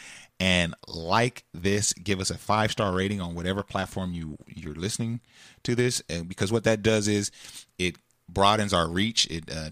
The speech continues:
tells Mister Algorithm that, hey, these guys are pretty good over there. And, um,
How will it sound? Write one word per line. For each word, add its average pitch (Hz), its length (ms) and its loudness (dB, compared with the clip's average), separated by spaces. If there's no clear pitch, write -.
tells 95 280 -2
Mister 92 340 0
Algorithm 98 600 0
that, 85 180 -6
hey, 107 340 -4
these 113 180 -2
guys 104 240 0
are 95 60 -4
pretty 95 240 -4
good 98 340 0
over 82 180 -2
there. 82 300 2
And, 82 240 -4
um, 80 240 -8